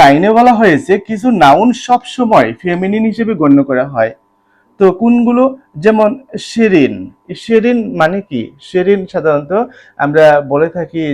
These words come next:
যে নম্র, উম, ভদ্র, শান্ত, এই ধরনের অর্থ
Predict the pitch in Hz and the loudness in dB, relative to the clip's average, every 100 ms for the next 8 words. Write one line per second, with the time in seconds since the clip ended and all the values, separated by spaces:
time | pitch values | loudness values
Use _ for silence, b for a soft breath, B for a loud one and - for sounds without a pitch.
0 | 131 143 135 131 - - 143 135 127 123 | -4 -2 -2 -4 -10 -10 -4 -2 -2 0
1 | 127 117 113 - 127 131 - - 131 135 | 0 0 -2 -10 -10 -10 -10 -16 -10 -8
2 | 117 127 127 120 - _ - - 139 131 | -6 -2 -2 -2 -4 _ -20 -8 -6 -6
3 | 131 135 123 - b b _ 175 190 208 | -2 0 0 -2 b b _ -2 2 0
4 | 208 208 190 - - 147 147 143 | 2 -2 -4 -10 -14 -4 -2 -2